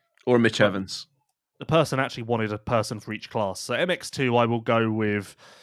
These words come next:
Speaker 2: see, again, I don't really know who, Lagenfelder.
Speaker 1: Oh, my God.
Speaker 2: <laughs> Uh.
Speaker 1: Uh, so I'm gonna go Kai De Wolf and Mitch Evans.
Speaker 2: Lagenfelder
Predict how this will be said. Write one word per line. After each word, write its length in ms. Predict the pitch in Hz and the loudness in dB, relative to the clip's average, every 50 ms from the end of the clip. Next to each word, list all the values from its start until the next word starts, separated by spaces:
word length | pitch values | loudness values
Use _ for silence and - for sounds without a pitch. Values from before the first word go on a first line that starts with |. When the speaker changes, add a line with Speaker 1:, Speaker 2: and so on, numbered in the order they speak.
| - - - _ _ _ _ - _ _ _ | -20 -20 -20 _ _ _ _ -20 _ _ _
Speaker 2:
see, 200 | - - 277 302 | -10 -6 -2 0
again, 360 | 269 247 240 - 302 320 320 | 2 2 2 2 2 0 0
I 80 | 254 226 | -2 -2
don't 300 | - 277 285 214 151 135 | -4 -6 -6 -6 -6 -4
really 240 | 190 240 247 220 165 | -4 -2 -2 -2 -4
know 240 | 135 123 120 135 156 | -2 -2 0 0 -2
who, 220 | 147 156 202 - - _ _ - | -2 -4 -4 -6 -6 _ _ -2
Lagenfelder. 560 | 175 160 143 143 135 113 139 135 139 135 131 - _ _ _ _ _ _ _ _ _ _ _ - - | 0 0 0 0 -4 -2 2 2 2 2 0 -6 _ _ _ _ _ _ _ _ _ _ _ -2 0
Speaker 1:
Oh, 260 | 131 120 110 104 98 92 | 0 2 2 0 -2 -4
my 140 | 90 85 82 - _ | -8 -10 -12 -14 _
God. 400 | - - 120 107 104 101 104 - - - - - - - 165 - | -6 -4 -4 -4 -4 -6 -10 -12 -14 -18 -20 -20 -20 -20 -6 -4
Speaker 2:
<laughs> 100 | 202 - - - - _ _ _ _ _ _ _ _ _ _ _ _ _ - - 762 698 - - _ _ _ _ _ _ _ _ _ _ _ _ _ 208 160 143 139 147 151 151 143 135 123 113 - - _ | -4 -4 -4 -6 -14 _ _ _ _ _ _ _ _ _ _ _ _ _ -20 -20 _ -20 -20 -20 _ _ _ _ _ _ _ _ _ _ _ _ _ -18 -18 -18 -20 -20 -20 -18 -18 -20 -20 -20 -20 -12 _
Uh. 260 | 151 151 143 139 135 | -4 -4 -2 -2 -2
Speaker 1:
Uh, 300 | 131 139 147 151 147 147 - | 0 2 4 4 4 4 2
so 160 | - - 160 | 2 2 2
I'm 80 | 160 160 | 2 2
gonna 120 | 160 151 | 0 0
go 180 | 131 147 143 139 | 2 2 0 0
Kai 260 | - - 143 143 143 | 0 0 2 2 2
De 80 | 135 | 0
Wolf 220 | 127 123 120 117 - | 0 -2 -4 -4 -4
and 80 | 117 | -6
Mitch 160 | 117 110 - - | -6 -4 -4 -4
Evans. 420 | 87 87 90 90 87 87 - - _ _ _ _ _ _ _ _ _ _ _ _ _ _ _ _ - - - - - - - - - - _ _ _ _ _ _ _ _ _ _ _ _ 123 | -4 -4 -4 -6 -8 -10 -12 -18 _ _ _ _ _ _ _ _ _ _ _ _ _ _ _ _ -18 -18 -16 -18 -18 -18 -18 -20 -20 -20 _ _ _ _ _ _ _ _ _ _ _ _ -8
Speaker 2:
Lagenfelder 440 | 117 117 113 - 113 - 117 117 | -8 -8 -6 -6 -6 -6 -6 -10